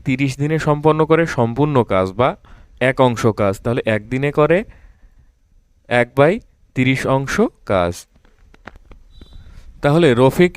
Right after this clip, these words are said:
এবং আতিক একত্রে একদিনে করে এক বাই বিশ যোগ এক বাই তিরিশ অংশ, অর্থাৎ এক বাই বারো অংশ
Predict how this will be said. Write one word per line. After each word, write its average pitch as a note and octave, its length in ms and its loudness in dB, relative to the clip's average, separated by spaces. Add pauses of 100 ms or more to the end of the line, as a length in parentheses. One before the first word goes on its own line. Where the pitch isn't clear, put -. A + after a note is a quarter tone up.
এবং C#3+ 160 4 (180)
আতিক D#3 240 -2 (160)
একত্রে D3 360 -2 (180)
একদিনে C3+ 420 -4
করে D#3 140 0 (120)
এক G#2+ 140 -4
বাই B2+ 120 2 (100)
বিশ D3+ 140 -2 (120)
যোগ C3 120 2 (100)
এক G#2+ 120 -2
বাই A2+ 120 2 (100)
তিরিশ A2 240 -4 (100)
অংশ, G#2 160 -6 (120)
অর্থাৎ D3 200 -4 (160)
এক G2+ 160 -4
বাই D3 140 2 (540)
বারো A2 200 4 (100)
অংশ G#2 140 -6